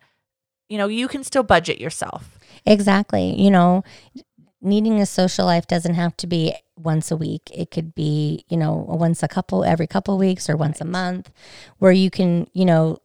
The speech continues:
Speaker 2: let go and have a little bit of fun. But,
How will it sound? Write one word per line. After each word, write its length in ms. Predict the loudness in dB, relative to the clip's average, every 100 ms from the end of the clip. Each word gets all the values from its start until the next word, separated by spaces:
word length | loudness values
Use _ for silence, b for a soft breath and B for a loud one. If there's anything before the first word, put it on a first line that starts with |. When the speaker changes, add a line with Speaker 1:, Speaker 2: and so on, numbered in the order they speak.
| 0
Speaker 2:
let 280 | 0 0
go 260 | 0 -2 0
and 120 | -4
have 180 | -2 -2
a 40 |
little 200 | -2 -2
bit 140 | -2 -4
of 80 | -2
fun. 480 | 0 0 0 -4
But, 640 | 0 2 2 2 -2 -6